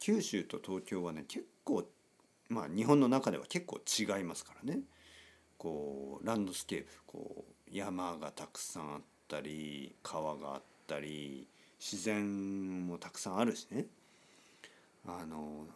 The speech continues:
空気もなんかやっぱり違う気がする。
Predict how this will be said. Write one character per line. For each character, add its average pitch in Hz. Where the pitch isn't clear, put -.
空 247
気 -
も 80
な 104
ん 101
か -
や 69
っ -
ぱ -
り -
違 -
う 131
気 117
が 98
す -
る。 -